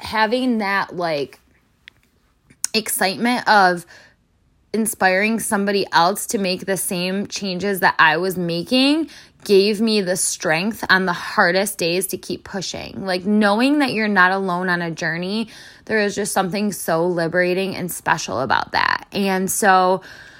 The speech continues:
when I started to voice these things that I was going through and started to literally tell my story, um, I gained the support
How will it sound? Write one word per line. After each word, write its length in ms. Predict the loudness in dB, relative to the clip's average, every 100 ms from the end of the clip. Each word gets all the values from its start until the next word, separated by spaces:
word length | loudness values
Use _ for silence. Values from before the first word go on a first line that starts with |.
| -20 _ _ _
when 500 | 4 6 6 4 2 0 0 4
I 320 | 6 6 2
started 480 | -2 2 4 4 0
to 380 | -4 -4 -2 -2
voice 360 | -2 2 2 2
these 220 | 0 -2
things 260 | -2 -4 0
that 120 | 4
I 120 | 4
was 120 | 2
going 320 | -4 -6 -6
through 240 | -6 -4 -4
and 180 | -4 -2
started 380 | 0 0 0 -4
to 200 | -2 -2
literally 600 | 0 0 0 0 -2 -4
tell 280 | -6 -6
my 160 | -4 -6
story, 640 | -6 -4 -2 -2 -2 -4 -8 -20 -20 _
um, 460 | -2 0 -2 -6 -10 _ _ _ _ -14 -14 2
I 640 | 4 6 2 -2 -2 -4 -10 -20 _ -4
gained 540 | 4 4 4 2 0 -2
the 420 | -2 2 2 0
support 800 | -2 -4 -4 0 4 6 4 0